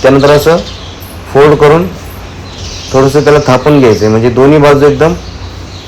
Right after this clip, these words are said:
बरोबर येतील. हे बघा, जसं मी दाखवतोय सेम त्याच पद्धतीनं तुम्ही करू शकता. त्यानंतर दुसऱ्या साईडला छोटीशी मार्किंग तयार होईल, तिथे तुम्ही चॉकनी व्यवस्थित मार्किंग करून घ्यायची आणि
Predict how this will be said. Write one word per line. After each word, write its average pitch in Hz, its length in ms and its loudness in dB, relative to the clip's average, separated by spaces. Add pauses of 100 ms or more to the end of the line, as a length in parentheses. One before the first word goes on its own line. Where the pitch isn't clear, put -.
बरोबर 139 400 4
येतील. 135 280 2 (840)
हे - 160 -4
बघा, 107 200 4
जसं 110 220 0
मी 131 120 2
दाखवतोय 131 540 2 (640)
सेम 139 160 2 (100)
त्याच 139 220 2
पद्धतीनं 131 540 2
तुम्ही 139 220 2 (680)
करू 131 180 4
शकता. 113 340 -2 (840)
त्यानंतर 135 280 4
दुसऱ्या 135 300 2
साईडला 139 360 2
छोटीशी 131 280 0
मार्किंग 135 460 2
तयार 139 160 6
होईल, 127 160 4 (560)
तिथे 147 320 2
तुम्ही 147 220 4
चॉकनी 139 400 2 (680)
व्यवस्थित 131 380 2
मार्किंग 131 320 2
करून 147 220 4
घ्यायची 120 320 2 (560)
आणि 120 140 0